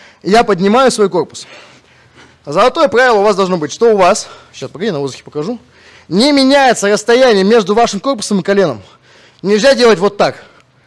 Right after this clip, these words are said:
Здесь вы фактически отрубили свою ногу. Если он её поймает и отключит, всё, вы лежите растянутый, у вас полгарда сдохло. Когда я этой ногой толкаю, я поднимаю корпус.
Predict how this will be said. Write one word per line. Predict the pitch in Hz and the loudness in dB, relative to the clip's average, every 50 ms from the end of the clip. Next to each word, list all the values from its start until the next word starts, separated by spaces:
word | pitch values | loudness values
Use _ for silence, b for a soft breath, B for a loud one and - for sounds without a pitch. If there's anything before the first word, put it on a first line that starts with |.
| B B B B - | B B B B -8
Здесь | 175 214 294 302 | -4 -2 0 0
вы | 262 | 0
фактически | 185 226 202 196 294 277 - - | 0 0 -2 -2 -2 -4 -2 -2
отрубили | 226 214 226 247 202 262 233 | -2 -2 -2 -2 -2 -2 -4
свою | 220 - - 202 196 190 | -4 -2 0 0 2 2
ногу. | 196 196 196 190 247 233 - B B B B B B - | 2 0 0 -2 -4 -8 -10 B B B B B B -6
Если | 226 254 - 294 | -6 -4 -2 0
он | 277 262 | 0 2
её | 247 233 | 2 2
поймает | - 240 226 220 220 220 208 190 175 165 - - - | 2 2 2 4 4 4 4 4 2 0 -2 -8 -6
и | 175 190 | -2 -2
отключит, | 208 208 208 - 302 320 277 240 170 | -2 -2 -2 -4 -6 -6 -6 -6 -6
всё, | - - 220 175 | -2 -2 0 0
вы | 156 185 214 | 0 0 -2
лежите | 214 208 226 190 190 | -2 -4 -4 -2 -2
растянутый, | 196 202 202 - 285 302 294 202 196 | -2 -2 0 0 0 0 0 0 0
у | 180 | -2
вас | 208 202 | -2 -2
полгарда | - - 202 185 208 233 214 190 | -4 -8 -6 -2 -2 -2 -2 -2
сдохло. | 180 156 175 160 - 135 123 - _ _ _ b b b b b b b b b b b b b b b b _ _ _ | -4 -4 -4 -6 -6 -10 -20 -20 _ _ _ b b b b b b b b b b b b b b b b _ _ _
Когда | - 196 208 208 269 269 | -6 -4 0 0 2 2
я | 247 226 196 175 151 131 - - | 2 4 2 2 0 -2 -8 -8
этой | - 196 202 - | -8 -8 -6 -2
ногой | 220 226 220 208 | -2 0 0 0
толкаю, | - - 208 202 - 277 294 302 240 165 - B B B B B | 0 -2 -2 -2 0 2 2 2 2 0 -4 B B B B B
я | - 180 | -6 -4
поднимаю | 175 196 185 180 208 214 214 208 202 | -2 -2 -2 0 0 2 2 2 0
корпус. | - 185 170 151 - 117 - - | 0 -2 -4 -6 -6 -12 -20 -20